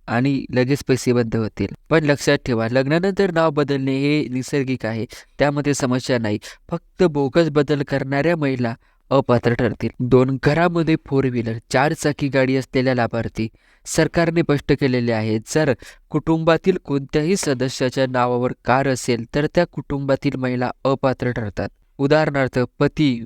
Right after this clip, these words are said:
वडील किंवा अगदी मुलाच्या नावावरही कार असतील, तर समस्या होऊ शकते. मात्र ट्रॅक्टर किंवा छोटा हत्ती, टमटम या-, याबद्दल अजून स्पष्ट नियम नाहीत. तीन, वार्षिक उत्पन्न अडीच लाखापेक्षा जास्त.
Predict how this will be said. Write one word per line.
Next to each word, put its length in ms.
वडील 460
किंवा 260
अगदी 280
मुलाच्या 480
नावावरही 520
कार 280
असतील, 540
तर 80
समस्या 480
होऊ 140
शकते. 400
मात्र 300
ट्रॅक्टर 520
किंवा 160
छोटा 400
हत्ती, 320
टमटम 480
या-, 160
याबद्दल 540
अजून 220
स्पष्ट 440
नियम 560
नाहीत. 360
तीन, 180
वार्षिक 440
उत्पन्न 460
अडीच 340
लाखापेक्षा 600
जास्त. 380